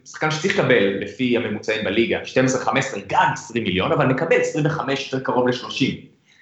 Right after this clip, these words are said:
אז יש עליו איזה שש, שבע, לפעמים עשר מיליון דולר אקסטרה כל שנה. למשל, ג'רו הולידיי. ויש את ה-overpriced bench rotation player, שזה מישהו שאמור לקבל שש, שבע, עשר, אבל מקבל חמש עשרה, שש עשרה, שבע עשרה.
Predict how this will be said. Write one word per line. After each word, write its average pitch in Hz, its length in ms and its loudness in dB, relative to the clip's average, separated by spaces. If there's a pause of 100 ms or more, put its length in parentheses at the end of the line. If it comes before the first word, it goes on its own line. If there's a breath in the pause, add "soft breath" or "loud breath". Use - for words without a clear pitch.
(140 soft breath)
אז 110 180 0
יש 175 160 4
עליו 110 180 2
איזה 98 140 -4
שש, - 360 0
שבע, 135 200 2
לפעמים 120 340 -2
עשר - 240 -4
מיליון 127 240 4
דולר 117 320 4
אקסטרה 120 300 -6
כל 123 240 0
שנה. 101 340 -2 (580)
למשל, 117 260 2 (180)
ג'רו 131 160 2
הולידיי. 92 480 0 (1080 soft breath)
ויש 202 240 2
את 185 140 0
ה-overpriced 139 1160 0 (420)
bench 147 380 0
rotation 127 600 0
player, 85 220 -8 (140)
שזה 165 360 -4
מישהו 160 240 -4
שאמור 120 340 -2
לקבל 104 400 0 (340)
שש, - 300 2
שבע, - 200 4
עשר, 120 440 -2 (800)
אבל 113 140 0
מקבל 180 440 2
חמש 151 260 -2
עשרה, 147 120 -6
שש 151 60 -6
עשרה, 135 180 -6
שבע 113 240 0
עשרה. - 240 -10